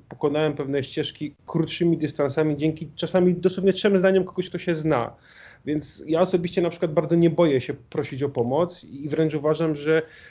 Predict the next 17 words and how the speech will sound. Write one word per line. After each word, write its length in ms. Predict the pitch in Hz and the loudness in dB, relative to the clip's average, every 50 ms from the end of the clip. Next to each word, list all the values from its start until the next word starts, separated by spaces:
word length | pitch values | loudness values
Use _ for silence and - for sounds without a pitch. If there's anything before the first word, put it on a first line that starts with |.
| _ - | _ -6
jeżeli 320 | - 147 143 170 175 165 165 | -4 -2 2 4 4 4 4
akurat, 500 | 151 143 - 175 170 175 160 165 - - - 139 - 117 - - | 2 2 4 4 6 6 6 4 0 -10 -12 -10 -10 -10 -10 -6
y, 220 | 123 135 147 143 139 | -4 -4 -4 -2 0
nie 120 | 151 165 | 0 0
prowadzę 380 | 160 156 160 160 175 156 160 156 | 2 2 2 4 4 2 2 0
szkolenia, 400 | 156 - - 160 165 165 165 156 | -2 2 2 2 4 4 4 4
a 60 | 151 | 4
jestem 280 | 151 151 151 - 160 147 | 4 2 2 0 0 0
najmądrzejszą 560 | 151 156 151 151 151 143 165 160 - - 151 | 2 2 2 2 2 2 0 -2 0 0 0
osobą 280 | 147 143 160 147 147 135 | 0 0 0 -2 -2 -2
w 40 | |
pokoju, 320 | - - - 151 151 160 165 | -2 0 2 2 4 2 2
to 100 | 165 147 | 2 0
jestem 220 | 143 143 - 143 | -2 -2 -2 -4
w 20 | 131 | -2
złym 160 | 139 147 143 | -2 -2 0
pokoju. 460 | 143 143 143 127 107 107 85 - - | 0 -2 0 0 0 0 -2 -8 -12